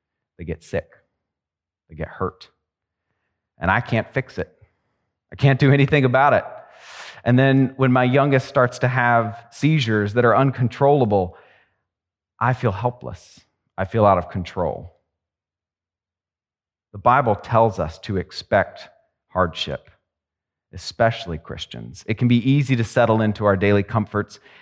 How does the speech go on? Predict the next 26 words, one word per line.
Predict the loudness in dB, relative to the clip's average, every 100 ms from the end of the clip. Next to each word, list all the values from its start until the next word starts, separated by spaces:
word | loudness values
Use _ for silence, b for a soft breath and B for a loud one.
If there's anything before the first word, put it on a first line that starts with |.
| -4
and | 0
not | 2 2 0
give | -2
a |
lot | 2 2
of | 2
thought | 2 2 0
to | -8
suffering. | -4 -2 -2 -12 -14 -16 -20 _ _ _ _ _ _
But | -12 0
God's | 2 4 2 -2
word | 0 2
is | 0
clear | -6 -4 -2 -2
that | -6 -2
followers | 2 2 0 -6
of | -6
Christ | -2 -2 -2
will | -12
face | -12 -8 -8 -10
trials | -10 -4 -2 -4 -8 -16
and | -14
tribulation, | -12 -12 -10 -10 -12 -14 -16 -18 _ _ _ -2
outright | 0 2 2 0
spiritual | -2 -8 -8 -8 -10
warfare, | -8 -8 -8 -10 -10